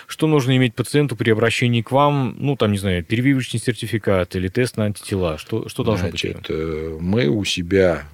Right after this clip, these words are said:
Speaker 2: э, никакие посты не сняли в связи с этим. У нас даже доктор не может пройти на рабочее место без температурного теста.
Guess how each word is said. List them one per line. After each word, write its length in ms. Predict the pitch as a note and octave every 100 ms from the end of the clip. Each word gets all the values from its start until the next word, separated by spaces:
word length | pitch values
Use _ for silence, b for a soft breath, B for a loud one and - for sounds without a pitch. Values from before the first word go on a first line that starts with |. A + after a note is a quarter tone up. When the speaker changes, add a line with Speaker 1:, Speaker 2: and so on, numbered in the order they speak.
| G2
Speaker 2:
э, 280 | E2 D#2+ D#2
никакие 540 | E2+ F2+ F#2 - G#2+
посты 500 | - G2 - - A2
не 460 | F2+ D2+ - D#2+ F2
сняли 500 | - F2 E2+ G2 A#2
в 80 | -
связи 300 | G#2 G2 G2+
с 120 | -
этим. 440 | F#2+ G2+ F#2 F2 _
У 100 | E2+
нас 180 | F2 D#2+
даже 280 | F2 E2 D#2
доктор 360 | F#2 - -
не 120 | G2+
может 280 | G2+ G2 F2+
пройти 360 | - F#2 F2 F#2
на 160 | F2 E2+
рабочее 440 | E2+ F2+ - E2+
место 340 | F2+ E2 -
без 180 | D2 -
температурного 800 | - F2+ E2+ D#2+ - E2+ E2 D#2+
теста. 480 | - E2+ - E2